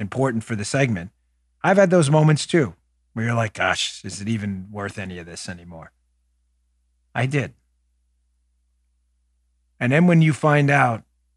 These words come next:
that there may be an expiration date in the bottom of your foot, that stuff changes real quick.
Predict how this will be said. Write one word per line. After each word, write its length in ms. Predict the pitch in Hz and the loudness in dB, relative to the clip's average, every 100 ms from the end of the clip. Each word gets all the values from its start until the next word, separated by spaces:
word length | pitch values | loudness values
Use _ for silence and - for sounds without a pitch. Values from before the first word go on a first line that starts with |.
| _ _ _ _ - | _ _ _ _ -8
that 160 | 117 | -2
there 140 | 139 143 | 2 4
may 160 | 147 | 4
be 180 | 131 131 | 4 2
an 120 | 120 | 2
expiration 760 | 135 - - 123 139 131 135 127 | 2 -2 -2 0 2 0 0 2
date 220 | 131 127 | 2 0
in 60 | 107 | -4
the 60 | |
bottom 340 | 98 127 131 120 | -4 0 2 0
of 60 | |
your 240 | 110 160 165 | 2 2 2
foot, 320 | - 87 80 _ _ _ _ _ _ _ _ _ _ _ _ _ _ _ _ _ - | -4 -14 -14 _ _ _ _ _ _ _ _ _ _ _ _ _ _ _ _ _ -10
that 100 | 123 | -6
stuff 280 | - 117 101 | -2 -4 -4
changes 500 | - 113 104 95 87 | 0 0 0 -6 -10
real 380 | 92 104 113 104 | -8 -4 -4 -4
quick. 540 | - 110 87 _ | -6 -6 -8 _